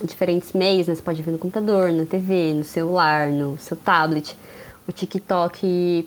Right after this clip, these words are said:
é, só dá pra você ver, tipo, com qualidade mesmo no celular. Não sei se pelo computador, se você entrar na rede,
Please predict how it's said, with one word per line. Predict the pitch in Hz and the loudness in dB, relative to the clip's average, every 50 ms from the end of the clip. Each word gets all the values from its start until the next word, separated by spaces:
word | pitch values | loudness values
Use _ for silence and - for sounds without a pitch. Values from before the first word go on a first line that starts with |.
| - - - | -6 -10 -6
é, | - 165 165 160 160 160 160 - | -4 -2 0 0 0 0 -2 -2
só | - 180 | -2 0
dá | 175 180 | 0 0
pra | 180 208 202 | 0 0 0
você | 202 202 202 202 | 0 0 0 0
ver, | 190 190 190 | 0 0 -2
tipo, | - - - | -4 -8 -10
com | 185 - - 196 190 190 202 196 - - | -8 -4 -2 0 0 0 -2 -4 -6 -4
qualidade | - 202 180 185 180 175 170 170 170 175 | -2 -2 0 0 2 0 0 0 0 -2
mesmo | 175 170 170 175 185 175 | -2 -2 0 0 -2 -2
no | 170 | -2
celular. | 170 - 202 180 175 170 165 170 180 170 160 - | -4 -4 -2 -2 0 0 0 0 0 0 -2 -2
Não | 170 170 | -4 -4
sei | - 190 180 | -2 -4 -4
se | 185 - 190 | -4 -4 -6
pelo | 196 - - 180 170 170 | -6 -4 -2 -2 -2 -2
computador, | - 170 165 - 180 165 170 165 160 160 160 160 - | -4 -8 -8 -6 -6 -6 -4 -2 -2 -4 -4 -6 -8
se | - 175 | -10 -10
você | 165 - 175 | -8 -6 -6
entrar | 165 165 165 | -6 -4 -4
na | 165 165 | -4 -4
rede, | 160 165 170 160 156 160 160 156 160 | -2 -2 -2 -2 -2 -2 -2 -4 -4